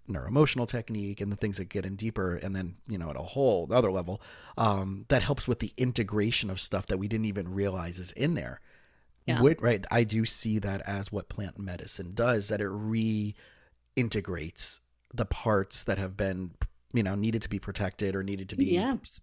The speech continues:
Speaker 1: so to
Speaker 2: Yeah.
Speaker 1: speak, broken off, right?
Speaker 2: Mm-hmm.
Speaker 1: Covered. Um, and I feel like N E T, neuroemotional technique at some level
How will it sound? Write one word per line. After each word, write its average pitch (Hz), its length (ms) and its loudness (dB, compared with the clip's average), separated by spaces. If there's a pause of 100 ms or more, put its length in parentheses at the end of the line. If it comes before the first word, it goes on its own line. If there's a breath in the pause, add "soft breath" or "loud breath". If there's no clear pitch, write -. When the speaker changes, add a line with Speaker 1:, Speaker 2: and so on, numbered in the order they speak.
Speaker 1:
so - 140 -2
to 175 60 4
Speaker 2:
Yeah. 220 160 4
Speaker 1:
speak, - 140 -10
broken 101 300 2
off, 87 300 -2
right? 104 180 0 (120)
Speaker 2:
Mm-hmm. 190 220 4
Speaker 1:
Covered. 110 560 4 (380 loud breath)
Um, 101 480 2
and 120 140 2
I 107 100 2
feel 120 160 2
like 104 180 0
N 113 140 -2
E 101 100 -2
T, 123 160 -2
neuroemotional 104 460 0
technique 101 320 -6
at 90 140 -8
some 98 160 -2
level 90 200 -8